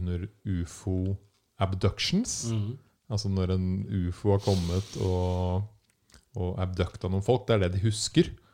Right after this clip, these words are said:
Speaker 1: ofte,
Speaker 2: Mm.
Speaker 1: at de ble tatt opp i et lys, og så ble de i en eller annen form for torturert, abducted, ikke sant? Og så ble de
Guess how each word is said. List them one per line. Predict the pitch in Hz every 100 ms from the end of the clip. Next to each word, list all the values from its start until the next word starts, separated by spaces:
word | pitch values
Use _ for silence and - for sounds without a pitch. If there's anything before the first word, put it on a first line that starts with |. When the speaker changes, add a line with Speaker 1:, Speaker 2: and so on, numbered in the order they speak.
| _ _
Speaker 1:
ofte, | - 110 - 147 - - -
Speaker 2:
Mm. | 113 98
Speaker 1:
at | 107
de | -
ble | 98 92
tatt | - 101 -
opp | 90 - -
i |
et | 98
lys, | 101 117 147 - - -
og |
så | 101 95
ble | 90 82
de | 87 87 87
i | 98
en | 87 85
eller | 85
annen | 87
form | - 82
for | 85 95 87 95 - - _ _ _ _ _ _ -
torturert, | 110 - 107 98 98 139 226 - - - - -
abducted, | 117 92 90 98 - - 143 202
ikke | 151
sant? | 135 180 214 - - _ _ _ _ -
Og | 107
så | 107 - 113
ble | 110 98
de | 92 98